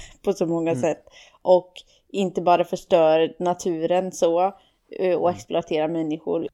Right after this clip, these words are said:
Speaker 1: utan också att vi mår, eh, vi blir splittrade, olyckliga, <laughs> atomiserade,
Speaker 2: Mm.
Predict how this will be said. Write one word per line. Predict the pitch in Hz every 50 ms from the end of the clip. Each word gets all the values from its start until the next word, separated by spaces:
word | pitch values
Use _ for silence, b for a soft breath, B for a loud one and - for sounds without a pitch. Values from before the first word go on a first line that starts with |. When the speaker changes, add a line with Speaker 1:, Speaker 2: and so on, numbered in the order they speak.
| _ _ _ _ _
Speaker 1:
utan | 202 196 196 170 196 190 190
också | 185 - - - 180
att | 165 - -
vi | 175 175 170 170 170
mår, | 175 175 170 170 170 170 170 - -
eh, | - 180 180 175 175 175 175 165 160 165 - - 180 - _ _
vi | - 185 196
blir | 175 180 180
splittrade, | - - - - 202 - - - - 185 170 165 160 165 165 165 170 175 b b b b b b b _ - - - - 185 - 202 -
olyckliga, | - 214 196 190 208 175 185 - - - 196 - 202 190 - - -
<laughs> | - - -
atomiserade, | - - 196 190 - 226 196 196 190 - - 214 190 175 170 165 165 165 165 165
Speaker 2:
Mm. | 165 165